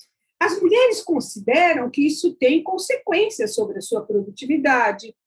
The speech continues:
sobre o seu rendimento, sobre as suas carreiras, o que mostra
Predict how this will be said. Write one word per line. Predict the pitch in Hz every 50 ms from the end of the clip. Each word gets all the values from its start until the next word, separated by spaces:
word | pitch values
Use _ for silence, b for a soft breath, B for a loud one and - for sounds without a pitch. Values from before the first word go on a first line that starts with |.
| _ _ _
sobre | - 277 262 233 254
o | 247
seu | - 269 233 214
rendimento, | 233 226 214 - 190 175 185 214 233 247 247 247 233 - - 233 214 - _ _
sobre | - - 285 247 247 247
as | 233 240
suas | - 247 226 208
carreiras, | - - 247 247 254 - - 196 175 160 156 - - _ - _ _ _ _ _ _
o | - 415 427
que | - 453 392
mostra | 277 220 226 294 339 339 294 - 196 202 - - _ 165 -